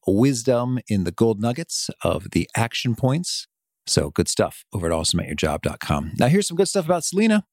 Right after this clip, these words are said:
Selena Rezvani's mission is to help professionals stand up for themselves at work and advocate for their needs. She's the author of two leadership books, the bestseller Pushback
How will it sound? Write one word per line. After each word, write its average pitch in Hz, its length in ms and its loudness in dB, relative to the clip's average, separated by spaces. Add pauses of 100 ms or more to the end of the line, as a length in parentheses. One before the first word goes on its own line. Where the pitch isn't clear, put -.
Selena 160 380 2
Rezvani's 135 500 0
mission 165 380 2
is 131 160 2
to 135 140 4
help 160 260 0
professionals 147 560 0
stand 165 340 2
up 185 160 0
for 143 100 2
themselves 101 500 0
at 107 180 2
work 160 280 0 (140)
and 98 140 2
advocate 110 480 0 (240)
for 95 60 2
their 82 160 0
needs. 92 380 -2 (440)
She's 143 140 4
the 180 80 6
author 185 200 0
of 160 40 -4
two 254 140 -2
leadership 220 340 0
books, 220 380 0
the 117 80 -2
bestseller 143 400 2
Pushback 160 540 -2